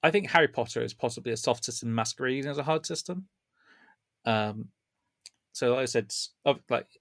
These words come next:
you get some systems where you, they're hard systems masquerading as soft systems, and what comes to mind there is, um, Mage the Awakening by White Wolf, uh, which is,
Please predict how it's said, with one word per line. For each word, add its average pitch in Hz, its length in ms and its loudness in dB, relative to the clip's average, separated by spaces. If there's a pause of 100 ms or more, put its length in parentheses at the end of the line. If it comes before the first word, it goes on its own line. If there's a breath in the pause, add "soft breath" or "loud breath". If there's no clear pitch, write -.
(160)
you - 80 -8
get - 160 0
some 139 140 2
systems 117 320 -4
where 117 100 -2
you, 113 260 -4
they're 117 220 0
hard 135 300 4
systems 117 400 -4
masquerading 113 400 0
as 104 100 -10
soft 117 200 0
systems, - 580 -12 (460 soft breath)
and 107 300 -2 (380)
what 131 120 0
comes 131 220 0
to 127 60 -4
mind 113 240 2
there 107 300 0
is, 107 340 -4 (100)
um, 107 400 -4
Mage 120 240 -2
the 120 80 -2
Awakening 110 440 -4 (180)
by 113 240 -6
White 113 260 -2
Wolf, 120 360 -8 (600 soft breath)
uh, 107 280 0
which 113 340 -2
is, 107 480 -2